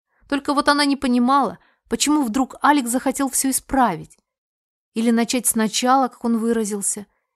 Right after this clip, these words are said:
Ведь и ежу понятно, что ничего у них не получится. «И мое предложение остается в силе», закончил он, когда молчание затянулось. «Пойдешь со мной завтра в ресторан?» Она снова чуть не спросила, зачем,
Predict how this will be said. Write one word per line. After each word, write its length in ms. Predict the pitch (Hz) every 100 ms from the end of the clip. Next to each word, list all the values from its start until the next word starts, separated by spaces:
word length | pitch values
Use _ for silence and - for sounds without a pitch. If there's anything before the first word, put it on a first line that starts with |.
| _
Ведь 260 | 208 220 -
и 80 | 240
ежу 340 | 240 247 277
понятно, 600 | 285 185 180 170 - - _ _
что 180 | - 240
ничего 420 | 226 220 285 302
у 60 | 240
них 200 | 170 -
не 100 | 175
получится. 760 | 175 170 175 170 - - - 185 _ _ _ _ _ _ _
«И 120 | 196
мое 300 | 226 254 285
предложение 680 | 294 269 247 254 311 370 226
остается 520 | 175 - 208 320 -
в 80 | 220
силе», 480 | - - 180 160 - _ _ _ -
закончил 520 | 202 - 208 226 196
он, 180 | 254 330
когда 280 | - 190 180
молчание 540 | 180 180 - 226 202
затянулось. 680 | 180 180 180 170 156 160 - _ _ _ _ _
«Пойдешь 340 | 233 254 392
со 140 | - 208
мной 200 | 185 185
завтра 340 | 185 175 180
в 60 | 170
ресторан?» 540 | 165 - 185 175 160 - _ _ _ _ _ _ _
Она 220 | 170 240
снова 420 | - 294 285 233
чуть 180 | - 220
не 80 | 220
спросила, 580 | - 220 220 226 214 196
зачем, 640 | 202 233 - 233 208